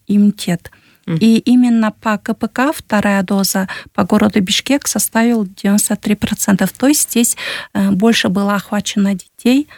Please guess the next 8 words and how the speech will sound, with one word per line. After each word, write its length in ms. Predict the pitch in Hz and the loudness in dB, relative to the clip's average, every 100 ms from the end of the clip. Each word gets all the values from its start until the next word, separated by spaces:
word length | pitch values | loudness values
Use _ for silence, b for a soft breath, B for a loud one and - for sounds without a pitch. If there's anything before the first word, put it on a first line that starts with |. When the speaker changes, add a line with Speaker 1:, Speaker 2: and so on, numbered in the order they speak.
| B | B
Speaker 2:
Мгм. 160 | 170 | 0
Speaker 1:
а 100 | 196 | 2
в 60 | 190 | 2
один 320 | 202 - 220 | 0 2 0
год 220 | 214 269 - - - | 2 0 -2 -6 0
мы 200 | 208 233 | 0 2
должны 440 | 208 208 - 214 | 0 0 0 0
их, 480 | - 214 208 - | 0 0 0 -4